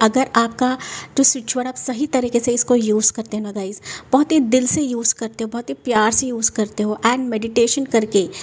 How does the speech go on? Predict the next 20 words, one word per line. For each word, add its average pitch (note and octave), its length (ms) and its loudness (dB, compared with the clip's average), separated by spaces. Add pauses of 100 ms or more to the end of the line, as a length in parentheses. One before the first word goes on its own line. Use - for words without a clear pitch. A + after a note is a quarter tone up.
(240)
या A3 300 4
फिर, A#3 360 0 (400)
आ, G3 220 6
प्रेयर C#4+ 800 2
करके B3+ 240 0
अगर A#3 240 -2
आप A3+ 120 -4
इस, A3+ 220 2 (160)
इसे A#3+ 160 0
यूज़ A3 340 -4
करते G#3 280 -2
हो G#3+ 120 -2
ना G3+ 140 -2
तो A3+ 120 0
कहीं A3 220 2
ना G3 100 -4
कहीं A3+ 260 0
ये B3 180 -2
स्विच A#3+ 380 -2
वर्ड G#3+ 160 0